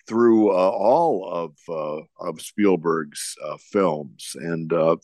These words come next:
and I think that's one of the things that makes him so great.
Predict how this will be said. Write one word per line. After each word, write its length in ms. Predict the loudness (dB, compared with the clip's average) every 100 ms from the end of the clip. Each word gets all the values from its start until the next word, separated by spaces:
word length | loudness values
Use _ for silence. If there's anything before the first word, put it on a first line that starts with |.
| -4
and 300 | -2 -2 -4
I 220 | -2 -2 0
think 280 | 0 0
that's 360 | 2 2 0 -10 _ _ _
one 180 | 0 2
of 60 | 2
the 80 | -2
things 340 | 0 0 0
that 100 | -4
makes 320 | -2 -4 -6
him 120 | -12 -8
so 240 | -2 -2
great. 400 | 0 -2 -2 -6